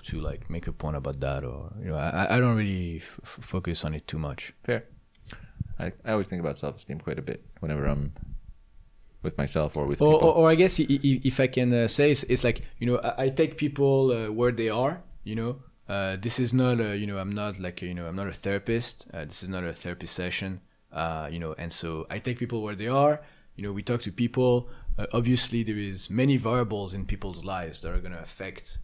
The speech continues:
Speaker 1: you know, how they feel about themselves, about others. So, you know, I, I'm not here to, to, um, to go in someone's mind and, you know,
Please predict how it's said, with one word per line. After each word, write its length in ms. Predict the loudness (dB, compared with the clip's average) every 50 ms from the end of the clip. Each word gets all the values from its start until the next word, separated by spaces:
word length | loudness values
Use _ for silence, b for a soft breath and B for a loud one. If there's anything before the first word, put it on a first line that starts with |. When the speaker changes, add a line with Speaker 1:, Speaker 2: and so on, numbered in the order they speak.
| -10 -14 -18 -20 -20 _ _ _ -14 -10
Speaker 1:
you 100 | -8 -8
know, 240 | -8 -8 -10 -12 -12 -12
how 100 | -10 -8
they 120 | -8 -8
feel 600 | -10 -6 -2 2 4 4 4 4 4 2 0 -2 b b b b b b -14 -12
about 220 | -8 -6 -6 -6 -4
themselves, 560 | -6 -4 -2 0 2 2 2 2 0 -2 -2
about 160 | -6 -8 -8 -6 -6
others. 580 | -4 -4 -2 0 0 0 0 0 -2 -4 -6 -8 -10 -10 -10
So, 140 | -8 -6 -6
you 100 | -4 -4
know, 140 | -4 -4
I, 220 | -4 -4 -6 -4 -2
I'm 100 | 0 4
not 160 | 4 4 4
here 280 | 4 4 4 4 4 4
to, 540 | 2 0 -2 -2 0 0 0 -2 -2 -4 b b b b b b b b b b -16 -16 -6 -2 0 0
to, 240 | 0 0 -2 -2 -2
um, 600 | -2 -2 -4 -4 -4 -6 -8 -10 -12 -14 -16 -18 -20 _ _ _ _ _ _ _ _ -20 -20 -18 -10
to 120 | -6 -4 0
go 180 | 4 4 6
in 240 | 6 6 4 2 0
someone's 440 | 0 0 0 0 0 0 -2 -4 -6
mind 400 | -6 -6 -6 -6 -6 -6 -8 -8
and, 200 | -10 -10 -10 -10
you 80 | -10 -10
know, 220 | -10 -10 -12 -12